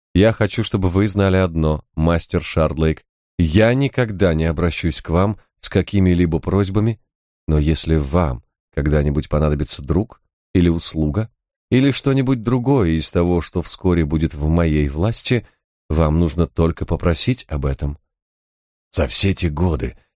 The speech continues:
что я имел дело с королевским двором, никто и никогда не предлагал мне поддержки, не попросив чего-то взамен.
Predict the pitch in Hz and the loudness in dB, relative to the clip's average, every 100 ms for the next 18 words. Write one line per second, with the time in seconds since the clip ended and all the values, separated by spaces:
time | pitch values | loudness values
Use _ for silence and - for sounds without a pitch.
0 | _ - 73 76 82 80 87 80 69 95 | _ -6 0 2 2 2 2 0 0 0
1 | 90 - 73 71 80 95 - 85 76 67 | 0 -2 -6 -2 0 -2 -4 -4 -2 -2
2 | 71 82 101 92 - _ - 90 85 - | -2 0 0 0 -6 _ 0 2 2 -2
3 | 92 117 127 135 - 123 120 123 113 95 | 2 2 2 0 0 -2 0 0 2 0
4 | - 87 90 87 95 92 85 92 - 80 | -2 -2 0 2 2 0 0 0 0 -2
5 | 76 69 67 104 80 - 73 - _ _ | -2 -4 -2 0 0 -4 -6 -6 _ _
6 | - 78 - 71 80 71 85 73 - 78 | -2 -2 -2 -2 -2 0 -2 -4 -4 -6
7 | 71 78 - 67 62 69 67 65 55 | -2 -2 -2 -8 -4 -4 -2 -4 -8